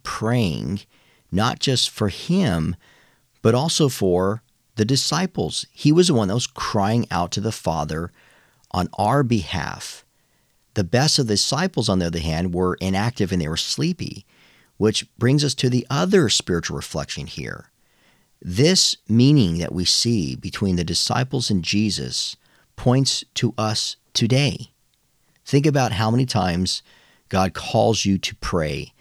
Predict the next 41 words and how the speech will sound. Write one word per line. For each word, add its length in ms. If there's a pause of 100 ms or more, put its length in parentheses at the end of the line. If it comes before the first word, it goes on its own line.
(400)
The 80
Bible 320
says 240
to 80
be 140
persistent, 920 (260)
to 120
continue 360
to 120
ask, 520 (220)
to 120
seek, 540 (380)
to 160
knock. 580 (640)
You 140
don't 200
have 380
because 260
you 160
ask 360
not. 240
To 100
be 140
consistent 640
in 80
your 100
prayers 560
is 140
a 60
common 460
theme. 520
To 100
be 120
devoted 640
to 120
your 100
prayers, 460
Colossians 500
four, 240
verse 260
two. 400